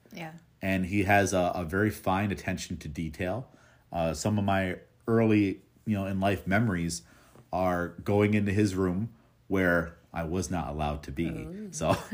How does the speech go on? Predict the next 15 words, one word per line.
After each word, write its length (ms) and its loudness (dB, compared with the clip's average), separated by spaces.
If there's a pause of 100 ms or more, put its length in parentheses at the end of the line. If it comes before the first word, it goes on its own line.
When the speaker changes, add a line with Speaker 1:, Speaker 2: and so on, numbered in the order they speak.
(100)
Speaker 1:
<laughs> 260 0
Speaker 2:
so 300 2
sneaking 880 0
into 240 -2
his 220 2
room, 140 -2
because, 220 6
you 260 6
see, 60 -2
Eric's 400 6
room 240 4
was 160 2
the 80 -2
cool 300 8
place. 480 0